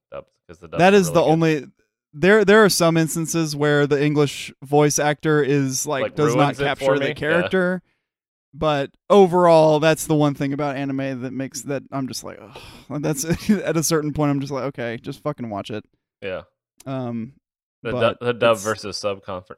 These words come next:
Speaker 1: controversy.
Speaker 2: like, g-, like, v-, like, uh, Frieza, that's a bad dub.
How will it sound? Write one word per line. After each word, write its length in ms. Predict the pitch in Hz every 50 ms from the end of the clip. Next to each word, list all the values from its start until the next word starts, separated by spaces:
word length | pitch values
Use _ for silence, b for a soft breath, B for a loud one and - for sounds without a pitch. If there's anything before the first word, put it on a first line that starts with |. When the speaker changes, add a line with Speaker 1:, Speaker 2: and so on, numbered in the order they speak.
| _
Speaker 1:
controversy. 680 | - - 98 95 - - 104 101 104 107 - - 110 110 - _
Speaker 2:
like, 240 | - 165 175 180 156 165 180 190 185 156 143
g-, 100 | 139 -
like, 240 | - 180 185 180 170
v-, 160 | 147 160 208 208 -
like, 240 | 175 180 175 156 - 175
uh, 80 | 165
Frieza, 580 | 156 - - 302 285 220 165 160 156 156 147 151
that's 200 | 165 208 202 -
a 40 | 175
bad 240 | 151 147 139 139 -
dub. 240 | 139 135 127 -